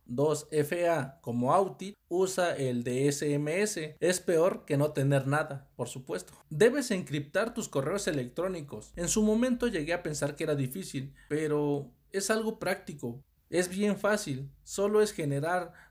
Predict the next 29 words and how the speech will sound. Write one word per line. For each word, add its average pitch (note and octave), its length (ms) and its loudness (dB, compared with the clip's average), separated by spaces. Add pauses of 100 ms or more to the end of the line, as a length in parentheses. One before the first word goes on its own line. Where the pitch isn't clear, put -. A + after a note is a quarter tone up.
tu B2+ 180 -6
clave F3 280 0
pública G3 800 -4
y C#3+ 160 -6
compartirla D3 1080 -2
con C#3 200 4
tus C#3 140 -2
conocidos. D#3 880 -2 (160)
Así C#3 300 -4
puedes E3 420 0
enviar C#3+ 460 -2
o D#3+ 100 2
recibir D3 520 -4
mensajes F#3 680 -2 (140)
sin E3+ 240 -2
preocuparte F3 800 -2
que D3 100 -2
te C#3 140 -2
los C3+ 160 -2
puedan F3+ 400 -2
interceptar C3 880 -2
en C#3 160 0
el C3 100 0
camino, E3+ 560 -2 (220)
ya C#3+ 200 2
que C#3 160 -4
como B2 220 -2
están D3+ 220 -2
encriptados, F3+ 840 0